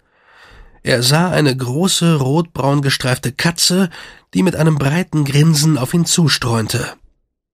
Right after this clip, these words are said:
Instinktiv tastete er nach seiner Maske, fand sie aber nicht. Die Katze blinzelte ihm zu. Dann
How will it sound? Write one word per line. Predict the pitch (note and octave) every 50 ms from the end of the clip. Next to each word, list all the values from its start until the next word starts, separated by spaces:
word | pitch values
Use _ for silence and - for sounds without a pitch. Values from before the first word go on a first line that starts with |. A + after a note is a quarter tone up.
| _ _ - - - - - _ _ _
Instinktiv | - F3+ F3 E3 - - D3+ D3+ D3 - - - F3+ F3+ E3+ - - -
tastete | - F3 E3 E3 - - - D#3 C#3+ D#3+ C#3
er | B2+ C3+ C#3+
nach | C#3 C3 -
seiner | - C#3 C#3 C3+ C3+
Maske, | C#3+ D#3 D3+ - - - F#3 E3+ D#3+
fand | - - F#3 F3+ E3 -
sie | - A#2+ G#2+
aber | G#2+ A#2 A2+
nicht. | A2+ A2+ A2+ - - - - - _ _ _ _ _ _ _ _ _ _ _ _ - -
Die | F#3 E3
Katze | - F#3+ F#3+ - - - F3 E3
blinzelte | D3 D3+ - F#3 G3 F#3 - - D#3 D3 C#3+
ihm | B2 C3+ D#3+
zu. | - - - C#3 B2 - - - - _ _ _ _ - - - - - - - _ _ _ _ _ -
Dann | - E3 D3 D#3 E3 F3+ F3+ E3+ -